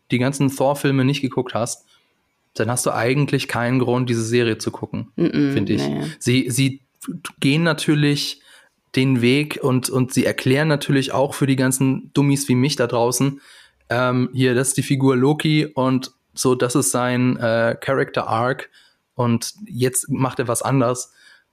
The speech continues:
Speaker 1: Aber ich weiß nicht, also wenn du so dieses Interesse an der Figur Loki nicht hast, dann, ähm, hat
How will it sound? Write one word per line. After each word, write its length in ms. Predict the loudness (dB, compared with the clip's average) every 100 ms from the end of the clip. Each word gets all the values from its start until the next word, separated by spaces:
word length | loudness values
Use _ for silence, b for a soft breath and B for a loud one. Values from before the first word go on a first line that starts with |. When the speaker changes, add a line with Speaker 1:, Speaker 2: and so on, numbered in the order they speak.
| _ _ _ _ -6
Speaker 1:
Aber 600 | -2 0 2 2 -2 -6 -14 -8
ich 180 | -6 -2
weiß 200 | 0 2
nicht, 280 | 0 0
also 280 | 0 2 2
wenn 140 | 2 2
du 100 | 2
so 120 | 2
dieses 260 | 0 -2
Interesse 560 | -2 -2 0 0 0 0
an 140 | 2
der 140 | 2 0
Figur 300 | -2 0 2
Loki 280 | 2 0 0
nicht 220 | 0 -2
hast, 280 | -4 -4 -4
dann, 400 | 0 2 0 0
ähm, 340 | -2 -2 -2
hat 200 | -6 -8